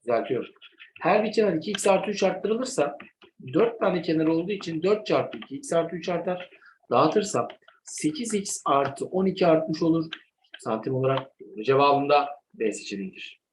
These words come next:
Bu şekilde cevaplayabiliyoruz. Peki, örüntülerle devam edelim. Örüntülerde şunlara dikkat etmemiz gerekiyor. Verilen sayı örüntüsünün genel terimi aşağıdakilerden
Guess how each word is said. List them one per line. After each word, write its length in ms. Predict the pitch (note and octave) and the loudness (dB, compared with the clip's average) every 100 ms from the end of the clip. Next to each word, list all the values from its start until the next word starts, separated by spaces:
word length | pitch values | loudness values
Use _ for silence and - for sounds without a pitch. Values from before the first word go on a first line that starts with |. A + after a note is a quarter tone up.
| _ _ _ F3+ | _ _ _ -6
Bu 100 | D3+ | -4
şekilde 640 | C3 A2 G#2+ D#3+ - - _ | -4 -4 0 0 0 -10 _
cevaplayabiliyoruz. 1300 | A#2+ A2 G#2+ G#2+ B2 D#3 - _ B2 G#2+ G2 - - _ _ _ _ _ _ _ _ | 2 2 2 0 0 -2 -6 _ -4 -2 -2 -6 -18 _ _ _ _ _ _ _ _
Peki, 360 | - F#3+ B2 - - _ - | 0 0 0 -6 -18 _ 4
örüntülerle 580 | D#3 D#3 F#3 A3 F#3+ | 6 6 6 6 6
devam 260 | C3 A#2 G#2+ | 4 2 0
edelim. 200 | G#2 G2 - _ _ _ _ | -6 -12 -20 _ _ _ _
Örüntülerde 800 | F#3 G#3 A3 A#3+ A3+ A3+ B3+ B3+ - _ | 4 4 4 6 8 8 6 4 -12 _
şunlara 560 | - G#3+ D#3 E3+ - - | -10 -2 0 0 -4 -8
dikkat 240 | C3+ C3+ A#2+ | -8 -6 -6
etmemiz 320 | G2+ G#2 G2 | -8 -10 -10
gerekiyor. 360 | G2+ G2+ G2+ - _ _ _ _ _ _ - | -10 -10 -14 -20 _ _ _ _ _ _ 2
Verilen 360 | D#3 A3+ C4 C#4 | 4 4 6 4
sayı 300 | C#4 G#3 A#3+ | 4 4 6
örüntüsünün 640 | B3 D#3+ D3 - B2 B2 | 8 6 4 -2 -4 -2
genel 340 | A#2+ A#2 F3 G#3 | -2 2 2 2
terimi 260 | A#3 G#3+ | 2 2
aşağıdakilerden 800 | G#3 G#3 G3+ G3 G3+ G3 G#3 G#3 | 2 2 0 0 0 2 0 -2